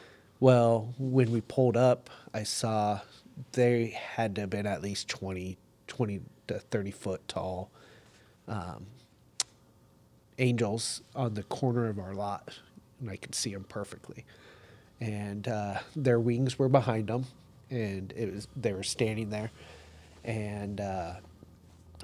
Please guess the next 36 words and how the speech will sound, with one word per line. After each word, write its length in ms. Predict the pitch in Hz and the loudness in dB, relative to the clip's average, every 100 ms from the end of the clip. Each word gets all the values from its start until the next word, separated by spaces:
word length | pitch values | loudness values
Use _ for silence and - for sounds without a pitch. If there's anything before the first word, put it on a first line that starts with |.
| - | 2
each 240 | 135 143 | 4 8
of 100 | 151 | 8
'em 160 | 127 123 | 8 6
were 180 | 117 101 | 4 2
holding 400 | - 131 120 110 | 4 4 6 2
on 160 | 110 107 | 0 0
to 80 | |
something 440 | 110 113 104 107 101 | -2 -4 -2 -4 -2
else, 340 | 101 95 - | -2 -4 -4
and 300 | - 113 107 | -2 -2 0
one 180 | 110 120 | 2 2
was 180 | 120 - | 2 2
holding 340 | 120 113 110 | 0 0 0
a 40 | 113 | -2
book, 520 | 98 104 104 - - | -2 -2 -2 -4 -8
one 140 | 104 104 | -6 -4
was 160 | 98 | -4
holding 460 | - 98 95 95 98 - - - | -4 -4 -6 -8 -10 -14 -20 -10
a 60 | 110 | -4
shield, 560 | - - 104 101 107 | -2 0 0 0 -2
one 200 | 98 104 | -4 -6
was 160 | 101 98 | -6 -6
holding 360 | - 98 107 98 | -6 -6 -6 -6
a 60 | |
sword, 560 | - - 104 101 104 104 - - - - - - | -4 -2 -2 -2 -4 -6 -12 -20 -18 -20 -18 -8
and 140 | 107 | -6
I 80 | 98 | -4
don't 200 | 104 131 | -2 0
remember 340 | 131 117 110 107 | 2 2 2 0
what 180 | 101 | -2
the 80 | - | -4
other 140 | 95 104 | -4 -4
one 200 | 92 82 | -6 -10
was 140 | 82 | -10
holding, 440 | - 85 85 87 95 - | -6 -6 -6 -10 -10 -6
but, 540 | 92 82 - - - | -4 -6 -6 -6 -6